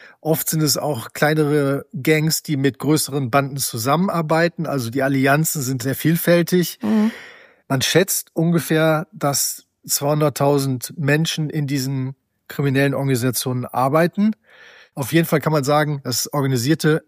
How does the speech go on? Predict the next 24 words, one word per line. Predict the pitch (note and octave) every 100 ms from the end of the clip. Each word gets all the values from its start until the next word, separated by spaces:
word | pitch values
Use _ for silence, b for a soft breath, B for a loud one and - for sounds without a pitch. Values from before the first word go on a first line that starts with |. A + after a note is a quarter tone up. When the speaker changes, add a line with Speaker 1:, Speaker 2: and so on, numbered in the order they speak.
| _
Speaker 1:
Verbrechen | - C3+ A#2+ C#3 E3 D3+
ist | - -
der | D3+
größte | A#2 A#2+ D#3 - C#3 A2+
Wirtschaftszweig | C3+ - C#3 - - - A#2+ A#2+ - _
Mexikos. | C3 B2+ - A#2+ A#2 G2+ - - -
Speaker 2:
Okay, | G#3+ - F#3+ A3 C4 _ _ _
also | F#3+ A3
nur | G#3+ G#3
mit | A3 A3+
Drogen. | - F3+ F3+ - C#3+ D3 _ _ -
Speaker 1:
Es | D#3 -
ging | - G#3+ B3
früher | - G#3+ G#3 F3+
los, | E3 G3+ C4 C4 -
äh, | - - G#3+
mit | F3+ E3+
Drogenhandel, | A#2+ D3+ F3+ G3+ D3 D#3+ F3+
aber | C#3+ D3
mittlerweile | C#3 - G#3+ D#3 C3 D3 F3 F3+ F3 - _ -
hat | D#3 E3
sich | F#3 -
das | D3 D3+
organisierte | C#3 C#3 C3+ A#2 D#3 - D3 C#3